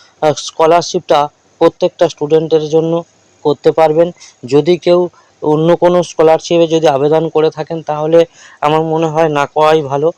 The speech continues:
এ, কেবলমাত্র যে সকল ছাত্রছাত্রীরা স্কলারশিপ পাচ্ছেন না, পড়াশোনা থেকে ছিটকে যাচ্ছে, তো ইউনিভার্সিটির তরফ থেকে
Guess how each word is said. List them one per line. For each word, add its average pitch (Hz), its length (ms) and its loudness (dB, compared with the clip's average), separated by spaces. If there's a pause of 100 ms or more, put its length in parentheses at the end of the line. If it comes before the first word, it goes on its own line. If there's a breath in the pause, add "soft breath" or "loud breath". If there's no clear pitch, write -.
(300 soft breath)
এ, 147 220 -2
কেবলমাত্র 160 600 0
যে 147 140 -4
সকল 160 300 -2
ছাত্রছাত্রীরা 151 760 -6
স্কলারশিপ 151 560 -4
পাচ্ছেন 147 340 -4
না, 156 200 -4 (360 loud breath)
পড়াশোনা 165 460 0
থেকে 170 360 -2
ছিটকে - 460 -4
যাচ্ছে, 151 360 2
তো 156 200 0 (240)
ইউনিভার্সিটির 165 720 -2
তরফ 151 360 -2
থেকে 170 320 0